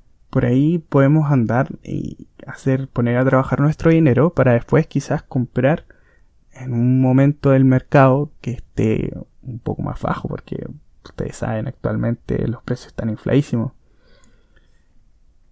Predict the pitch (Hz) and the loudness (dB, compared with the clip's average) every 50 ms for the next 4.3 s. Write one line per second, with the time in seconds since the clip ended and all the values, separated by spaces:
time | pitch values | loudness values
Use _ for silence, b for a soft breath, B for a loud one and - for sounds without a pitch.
0 | _ _ _ _ _ _ _ _ _ _ _ _ _ _ _ - 135 131 127 120 | _ _ _ _ _ _ _ _ _ _ _ _ _ _ _ -2 0 2 2 0
1 | - - _ _ _ _ _ _ _ _ _ _ - - - 180 190 190 180 170 | -2 -6 _ _ _ _ _ _ _ _ _ _ -14 -6 -4 -2 0 0 0 0
2 | 175 160 - 175 151 139 127 117 - - - 127 - - - _ _ - - 135 | -2 0 2 2 2 2 2 -2 -4 -8 -12 -12 -12 -12 -16 _ _ -4 -2 -2
3 | 139 135 - - 175 202 208 202 208 180 151 135 135 135 160 208 208 165 135 - | -2 -4 -4 -4 -2 0 0 0 0 0 4 6 6 6 6 6 4 4 2 0
4 | - 170 240 - - - | -2 -4 -4 -4 -8 -20